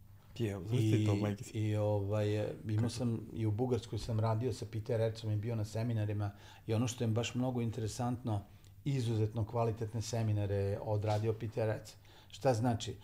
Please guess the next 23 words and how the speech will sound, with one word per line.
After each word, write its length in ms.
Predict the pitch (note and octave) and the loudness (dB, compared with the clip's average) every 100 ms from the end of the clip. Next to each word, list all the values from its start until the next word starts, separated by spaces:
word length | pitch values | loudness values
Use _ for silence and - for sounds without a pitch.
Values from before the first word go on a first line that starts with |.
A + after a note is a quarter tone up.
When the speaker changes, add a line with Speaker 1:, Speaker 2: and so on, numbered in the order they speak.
| - - | -18 -4
Speaker 2:
Ne 140 | B2 E3 | 0 0
samo 300 | G3 F#3+ G3+ | 0 2 4
ono 360 | F3+ F3 E3 | 4 2 2
da 120 | C3+ | -2
pokazuje 460 | C3 B2+ D3 D3 F3 | -4 0 2 2 4
neke 240 | D3 C#3+ | 2 0
tehnike, 500 | A2 A#2+ G#2 - A2 | 0 0 0 -4 -2
nego 220 | A2 G#2+ G#2+ | 0 0 -2
pokazuje 800 | A#2 - B2+ A#2 C#3+ B2+ A2+ - - - - | -4 2 2 4 4 4 2 -2 -16 -20 -12
sklanjanje, 920 | - C3 A#2+ B2 A#2 A2 A2 G#2 G2+ | -2 2 4 4 4 4 4 2 0
pomeranje, 760 | - A2 A#2 A#2+ B2 B2 A2+ G#2+ | 0 2 4 4 2 2 2 2
eskivaže, 840 | G2+ - A2+ A2+ A#2 A2 A2 A2 | 0 -2 0 4 4 4 2 0
kombinacije, 1000 | G#2+ A#2 A2 A2 A2+ A2+ G#2 - A#2+ G#2 - - - - - - - - - - - | -2 0 0 2 2 0 -4 -2 0 0 -4 -18 -20 -20 -20 -20 -20 -20 -20 -20 -10
što 760 | - - C3 A#2+ A#2+ A#2+ A#2+ - - | -8 0 2 4 4 4 2 -2 -12
s 140 | - C3 | -6 -2
obzirom 440 | A#2+ A#2 B2 A2+ | 0 2 2 4
na 80 | A2 | 4
njega 520 | A2 A2+ G#2+ C3+ C#3 - | 4 2 2 0 0 -2
kao 240 | B2+ A#2 | 0 2
borca, 640 | G#2+ A#2 A#2 - D3+ C#3 C3+ - - - - | 4 2 0 2 2 2 -2 -12 -20 -20 -4
o, 280 | A#2 A2 A2+ | 2 4 4
nisam 340 | A#2+ A#2 D3 | 2 2 0
očekivao. 540 | B2 A2 - B2 A2+ | 0 -2 0 2 2